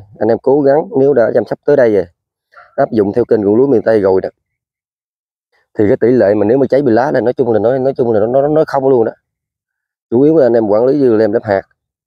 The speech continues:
lép đen, lép vàng nha.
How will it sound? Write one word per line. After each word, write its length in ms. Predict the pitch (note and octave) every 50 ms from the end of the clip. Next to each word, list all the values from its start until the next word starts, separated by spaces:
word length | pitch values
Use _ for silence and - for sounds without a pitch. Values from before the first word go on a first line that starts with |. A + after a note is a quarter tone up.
| _ _ _ _ _ _ _ _ _ _ -
lép 160 | G#2+ B2 -
đen, 240 | C3 A#2+ A2+ A2 G2+ F#2+ _ _ _ _ _ _
lép 180 | - A#2+ C3 -
vàng 240 | G#2+ G2+ F2+ E2+ D#2 - _ _ _ _ _ _ _ _ _ _ _ _ _ _ _ _ _ _ _ _ _ -
nha. 160 | A2 A#2